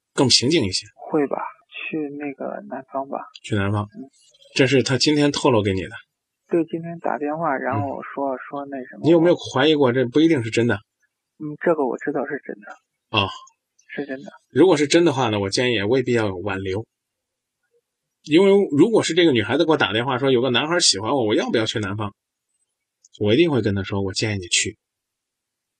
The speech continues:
Speaker 1: 对吧？我们不能因为你的感情就去阻碍人家的发展，更何况这才仅仅是你的第一次表白而已，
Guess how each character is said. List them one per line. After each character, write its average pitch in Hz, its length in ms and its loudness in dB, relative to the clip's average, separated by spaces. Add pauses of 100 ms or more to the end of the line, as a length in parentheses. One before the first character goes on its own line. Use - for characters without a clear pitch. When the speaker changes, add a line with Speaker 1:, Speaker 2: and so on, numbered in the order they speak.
(140)
Speaker 1:
对 110 100 -2
吧？ 98 180 -4
我 101 100 -4
们 151 120 0
不 190 100 2
能 170 140 4
因 180 100 4
为 185 120 4
你 104 160 2
的 160 80 2
感 98 180 0
情 110 140 -6
就 127 100 2
去 123 140 0
阻 95 160 -4
碍 107 120 0
人 101 120 -4
家 120 100 0
的 120 80 -4
发 127 180 0
展， 98 140 -6 (400)
更 165 160 2
何 156 140 2
况 160 140 2
这 147 100 4
才 143 100 2
仅 147 180 2
仅 127 120 2
是 131 100 0
你 113 120 0
的 - 80 -14
第 147 140 2
一 160 80 6
次 - 120 -2
表 95 240 -2
白 92 160 -2
而 113 180 2
已， 101 160 -6